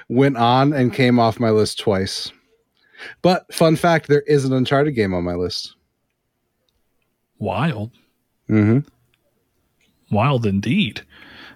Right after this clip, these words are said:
Speaker 2: Okay.
Speaker 1: And I called you
Speaker 2: Um,
Speaker 1: pretentious, but that is a pretentious pick. I will tell you that right now.
Speaker 2: <laughs>
Speaker 1: My Uncharted pick,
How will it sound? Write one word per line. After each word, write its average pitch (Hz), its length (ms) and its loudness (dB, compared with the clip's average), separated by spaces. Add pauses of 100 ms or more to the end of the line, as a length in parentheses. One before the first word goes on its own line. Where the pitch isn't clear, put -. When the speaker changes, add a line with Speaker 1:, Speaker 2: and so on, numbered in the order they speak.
Speaker 2:
Okay. 131 480 2 (120)
Speaker 1:
And 123 100 4
I 143 100 4
called 151 260 2
you 151 80 4
Speaker 2:
Um, 131 60 0
Speaker 1:
pretentious, 123 480 0
but 101 200 -6
that 127 180 4
is 120 140 0
a 120 80 2
pretentious 110 500 -2
pick. - 360 -4
I 113 120 2
will 117 120 2
tell 127 160 0
you 127 100 4
that 127 180 2
right 131 140 0
now. 143 200 2 (120)
Speaker 2:
<laughs> - 100 -14
Speaker 1:
My 131 200 4
Uncharted 147 460 0
pick, 170 280 0